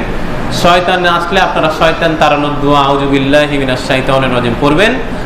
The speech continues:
ওকে একটা লাথি মারবেন শক্ত করে। যা, মুসলমানের কাছে কোনোদিন শয়তান ভিড়তে পারে না, মুসলমানদের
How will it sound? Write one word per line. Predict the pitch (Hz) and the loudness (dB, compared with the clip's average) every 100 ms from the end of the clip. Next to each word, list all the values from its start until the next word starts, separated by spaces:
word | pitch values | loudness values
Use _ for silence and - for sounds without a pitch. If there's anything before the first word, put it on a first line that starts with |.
| - | 0
ওকে | 131 143 | 2 2
একটা | 135 160 | 0 0
লাথি | 143 196 - 196 | 2 0 0 0
মারবেন | 143 117 113 - | 0 -2 -4 -2
শক্ত | 143 135 | -2 0
করে। | 113 107 104 - - 131 | 0 0 -2 -2 0 2
যা, | 147 190 - - - - - - - - - - 135 | 2 0 -4 -6 -4 -4 -2 -2 -2 -4 -4 -2 2
মুসলমানের | 175 208 220 208 190 185 | 2 4 2 2 0 0
কাছে | 170 170 | 0 -2
কোনোদিন | 180 165 151 151 - | 0 0 0 0 0
শয়তান | 147 139 135 | 0 0 0
ভিড়তে | 135 131 | 0 2
পারে | 123 110 | 2 0
না, | 113 - - - - - | -2 -2 -2 -4 -4 -2
মুসলমানদের | 139 165 180 165 160 160 151 185 | 0 2 2 2 2 0 2 2